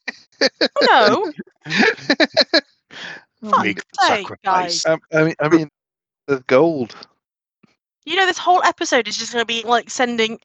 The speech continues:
Speaker 1: animals in there to die.
Speaker 2: I told you Peta was gonna have a problem with us. Um,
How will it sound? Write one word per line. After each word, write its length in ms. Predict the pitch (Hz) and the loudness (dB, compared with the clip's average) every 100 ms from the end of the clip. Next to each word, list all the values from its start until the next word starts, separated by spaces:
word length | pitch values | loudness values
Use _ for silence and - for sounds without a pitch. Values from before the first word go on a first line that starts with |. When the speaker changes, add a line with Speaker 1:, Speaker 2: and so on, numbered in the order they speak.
| _ | _
Speaker 1:
animals 640 | 233 254 240 208 175 185 151 | 0 2 2 0 -2 -6 -8
in 240 | 202 202 | -10 -6
there 240 | 190 180 175 | -2 -2 -2
to 120 | 208 | -6
die. 360 | 208 180 156 - 165 _ _ _ _ | 0 0 0 -8 _ _ _ _ _
Speaker 2:
I 80 | 123 - | -10 -8
told 320 | - 131 147 | -2 0 0
you 80 | 151 | -4
Peta 280 | - 131 123 | 0 2 2
was 100 | 120 | -2
gonna 140 | 127 | -6
have 100 | 117 | -6
a 60 | 123 | -4
problem 240 | 135 123 | -2 -4
with 120 | 104 95 | -6 -10
us. 160 | - - _ - - | -12 -18 _ -20 -12
Um, 200 | 175 180 | -10 -10